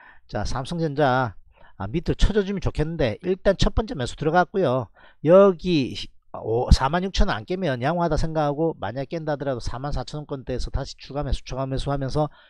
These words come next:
아, 지금은 당장 너무 빠른 템포의 매매보다는, 아, 수익률을 조금 높이기 위한 약간의 잔파도는 걸러가면서 중장기에 가깝게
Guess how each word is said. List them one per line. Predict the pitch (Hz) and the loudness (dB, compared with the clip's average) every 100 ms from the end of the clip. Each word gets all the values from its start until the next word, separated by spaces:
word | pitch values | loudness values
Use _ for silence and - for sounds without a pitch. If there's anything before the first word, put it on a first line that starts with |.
| - - _ _ - _ - | -20 -20 _ _ -20 _ -12
아, | - 113 107 101 98 - _ | -4 -2 -2 -4 -6 -12 _
지금은 | - - 165 202 208 139 | -12 -8 -4 -2 -2 2
당장 | - 120 160 165 123 | 0 0 -4 -4 -2
너무 | 131 156 180 190 180 _ _ - _ - | -2 -2 -2 -4 -6 _ _ -20 _ -4
빠른 | 139 151 170 190 196 165 | 0 2 0 -2 -6 6
템포의 | - 196 - 175 170 170 | 6 8 4 6 4 4
매매보다는, | 143 170 151 151 151 131 135 98 - _ _ - | 2 0 0 0 0 -2 -6 -8 -14 _ _ -20
아, | - 98 95 | -12 -8 -6
수익률을 | - - 208 180 156 160 | -6 -4 -4 -4 -2 -4
조금 | 151 135 - 143 | -4 -8 -8 -2
높이기 | 156 - - 139 113 | 4 8 8 6 -8
위한 | 107 120 110 - - - | -6 -4 -6 -10 -20 -10
약간의 | 120 127 - 185 165 135 131 | -6 -6 -2 -2 0 -2 -2
잔파도는 | - 135 175 175 170 139 | 0 6 6 6 -4 -2
걸러가면서 | - 190 208 170 143 117 101 | 6 8 8 6 2 0 -2
중장기에 | - 170 190 185 165 147 143 151 160 156 - - | -2 -4 -2 0 0 -2 -6 -4 0 0 0 -10
가깝게 | - - 170 - 123 127 113 | -14 -6 -4 0 2 2 0